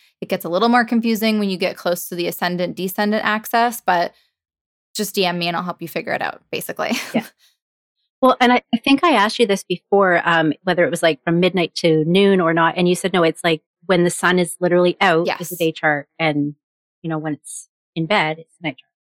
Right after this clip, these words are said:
Speaker 1: Exactly. Yeah. So it's gonna change depending on the season. Like, for example, I know with, I mean, we have, like, an estimated birth time for Tyler, but he was born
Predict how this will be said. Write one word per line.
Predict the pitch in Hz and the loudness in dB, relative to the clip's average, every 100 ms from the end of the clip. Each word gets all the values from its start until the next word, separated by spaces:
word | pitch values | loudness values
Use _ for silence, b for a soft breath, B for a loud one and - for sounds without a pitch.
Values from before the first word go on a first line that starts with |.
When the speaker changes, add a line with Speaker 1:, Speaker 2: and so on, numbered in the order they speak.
| _ | _
Speaker 1:
Exactly. | 330 415 311 190 170 | -2 0 0 -2 -2
Yeah. | 180 240 - | 2 2 0
So | - | 0
it's | 233 - | -2 0
gonna | 254 247 | 0 0
change | 233 226 214 214 214 - | 2 0 0 0 -2 -2
depending | 214 208 196 | 0 0 0
on | 185 | -2
the | 180 | -4
season. | 185 262 226 165 160 180 185 _ - | -2 0 0 -2 -6 -8 -10 _ -4
Like, | 196 185 180 _ _ | 2 2 0 _ _
for | - - | -8 -2
example, | 196 175 185 180 185 180 175 175 175 - - | -2 0 -2 0 0 2 2 2 0 0 -2
I | 185 | 0
know | 180 180 175 175 | 0 0 2 0
with, | 175 170 - B B | 0 -4 -6 B B
I | 220 | 2
mean, | 226 | 4
we | 233 | 4
have, | 233 233 | 4 4
like, | 226 | 2
an | 226 | 0
estimated | - 196 - 226 226 233 | -2 -2 0 0 2 0
birth | 233 233 | 0 -2
time | 254 247 | 0 0
for | 233 247 | 0 -4
Tyler, | 240 240 240 254 | 0 0 2 2
but | 247 208 190 180 | 2 2 2 0
he | - - 220 214 | -8 -4 0 0
was | 202 190 | 0 -2
born | 185 190 185 180 185 | -2 -2 0 0 -4